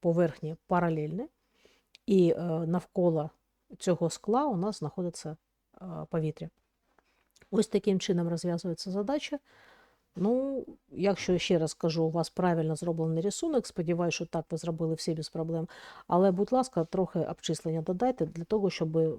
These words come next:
було зрозуміло, чому саме такий кут ви нарисували сюди. Не з інтуїшелі, що там приблизно тридцять градусів, а більш-менш розумієте, яке саме значення должно було бути. Добре,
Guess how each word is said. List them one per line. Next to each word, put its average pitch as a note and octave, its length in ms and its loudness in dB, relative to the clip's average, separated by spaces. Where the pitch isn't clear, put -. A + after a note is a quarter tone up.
було F3 260 2
зрозуміло, F3 500 0
чому E3+ 280 0
саме D#3+ 300 -2
такий D#3+ 380 -4
кут A3+ 300 -2
ви E3+ 160 0
нарисували D#3 640 -4
сюди. E3+ 340 -10
Не E3+ 100 4
з - 80 0
інтуїшелі, F#3+ 580 2
що D3+ 120 -6
там D#3 240 2
приблизно F#3+ 580 2
тридцять F3 320 -2
градусів, C#3+ 440 -10
а E3 100 -2
більш-менш G#3+ 520 0
розумієте, E3 540 -2
яке D3 280 -4
саме D#3+ 360 -4
значення D3+ 440 -6
должно D3+ 420 -6
було D3 380 -8
бути. - 200 -18
Добре, A3+ 300 2